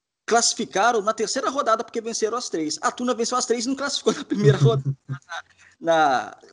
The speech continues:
uma rodada de antecedência, porque se perdesse na última rodada pro Pinheirense, foi zero a zero, ou seja, totalmente arriscado, estaria eliminado.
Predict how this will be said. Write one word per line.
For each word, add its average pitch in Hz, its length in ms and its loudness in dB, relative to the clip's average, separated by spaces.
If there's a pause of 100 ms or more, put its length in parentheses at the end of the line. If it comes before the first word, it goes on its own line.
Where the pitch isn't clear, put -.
(100)
uma 190 120 0
rodada 175 280 2
de 180 60 -2
antecedência, 135 560 -2
porque 165 240 -4
se - 100 -6
perdesse 180 480 0
na 165 120 4
última 175 500 0
rodada 131 560 2
pro - 140 -16
Pinheirense, 151 500 -2
foi 160 180 4
zero 160 240 4
a 202 100 0
zero, 156 480 -4
ou 135 120 -6
seja, 131 260 0
totalmente 185 380 -6
arriscado, 175 340 -2
estaria 202 200 2
eliminado. 196 580 -2